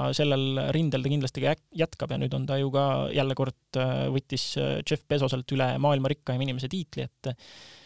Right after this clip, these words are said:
et noh, mingis mõttes on ikkagi nagu tore, et selline ekstsentriline inimene nii, äh, nii nagu esirinnas on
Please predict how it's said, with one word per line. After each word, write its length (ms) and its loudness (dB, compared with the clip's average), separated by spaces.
et 140 -2
noh, 80 0
mingis 220 4
mõttes 180 0
on 60 2
ikkagi 180 2
nagu 140 4
tore, 160 8
et 80 -2
selline 260 0
ekstsentriline 640 0
inimene 460 4
nii, 320 2
äh, 380 2
nii 240 4
nagu 180 2
esirinnas 540 2
on 160 4